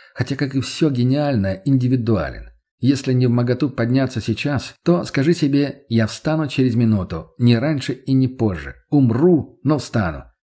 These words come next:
И отсчитывай секунды, заодно собирая в кулак волю. Спустя ровно минуту Александр поднялся, чуть пошатываясь, отряхнулся, вытряс снег из ботинок и вытер лицо, разгорячённое погоней. Щёлкнул кнопкой карманного фонарика.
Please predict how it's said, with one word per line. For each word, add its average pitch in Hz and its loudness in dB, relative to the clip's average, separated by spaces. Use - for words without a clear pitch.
И 123 -2
отсчитывай 151 -2
секунды, 127 -2
заодно 117 0
собирая 113 0
в 107 -6
кулак 107 -2
волю. 80 -6
Спустя 127 -2
ровно 117 2
минуту 107 0
Александр 110 0
поднялся, 113 -2
чуть - 0
пошатываясь, 107 -2
отряхнулся, 110 -4
вытряс 113 -2
снег 135 0
из 110 0
ботинок 117 -2
и 120 2
вытер 127 2
лицо, 117 -2
разгорячённое 113 0
погоней. 95 -4
Щёлкнул 127 -2
кнопкой 127 -2
карманного 113 0
фонарика. 98 -2